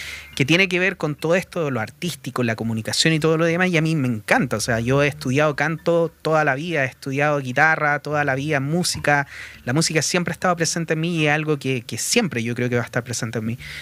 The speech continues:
Pero no lo ejercía, y no ejercía tampoco este don de las comunicaciones que Felipe siempre me dice, "Juan Pablo, tú tienes ese don, tienes que comp-, <laughs> tienes que utilizarlo". Y, y la verdad es que en el momento que, lo aprend-, que aprendí que en,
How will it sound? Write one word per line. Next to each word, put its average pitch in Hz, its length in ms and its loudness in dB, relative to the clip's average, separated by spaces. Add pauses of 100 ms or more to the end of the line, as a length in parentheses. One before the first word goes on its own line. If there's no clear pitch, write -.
(200)
Pero 156 200 4
no 202 100 4
lo 277 80 4
ejercía, 131 800 -6
y 131 100 -4
no 147 120 2
ejercía 170 420 2
tampoco 190 380 0
este 170 340 -4
don 175 360 -2
de 156 280 2
las 131 160 -2
comunicaciones 165 680 0
que - 120 -8
Felipe 160 280 0
siempre 175 300 -2
me 170 80 -2
dice, 185 220 -2
"Juan 160 180 -8
Pablo, 202 400 2
tú 185 120 -2
tienes 202 340 2
ese 190 100 -2
don, 214 220 2
tienes 202 240 -2 (100)
que 190 100 2
comp-, 190 220 4
<laughs> 143 480 2
tienes 196 240 2
que 202 120 -8
utilizarlo". 185 600 -2 (440)
Y, 147 540 2 (460)
y 147 80 2
la 151 120 8
verdad 160 240 2
es - 60 -10
que 190 420 0
en 151 140 -2
el 151 120 0
momento 160 440 -2
que, 175 140 -2
lo 165 120 4
aprend-, 127 640 0
que 156 100 0
aprendí 147 440 -2
que 170 560 -2
en, 165 120 0